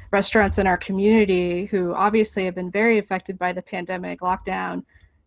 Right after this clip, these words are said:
and are turning to doing a lot of different measures, whether it's feeding protesters for free or setting up, like, bars or setting up medical s-, stations for protesters or free water, or other restaurants are setting up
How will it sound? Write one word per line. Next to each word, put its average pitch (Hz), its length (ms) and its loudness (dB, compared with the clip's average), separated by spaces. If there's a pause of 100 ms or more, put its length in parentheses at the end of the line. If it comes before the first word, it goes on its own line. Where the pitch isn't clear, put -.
and 196 160 -2
are 190 100 2
turning 196 420 -2
to 185 680 -8
doing 185 200 -12
a 185 40 -8
lot 185 140 -4
of 196 60 -8
different 196 240 -8
measures, 180 460 -10
whether 190 400 -12
it's - 240 -14
feeding 214 420 -2
protesters 196 760 -8
for - 160 -16
free 247 600 -2
or 190 340 -6
setting 196 380 -6
up, 185 100 -10
like, 190 220 -8
bars 208 420 0
or 190 60 -4
setting 202 340 -2
up - 100 -8
medical 208 520 0
s-, - 180 -12
stations 208 840 -2 (520)
for 190 120 -2
protesters 180 800 -2
or 180 80 -6
free 254 300 -2
water, 202 580 2
or 185 340 -2 (280)
other 202 220 4
restaurants 196 460 0
are 185 60 -6
setting 190 400 -4
up 180 220 0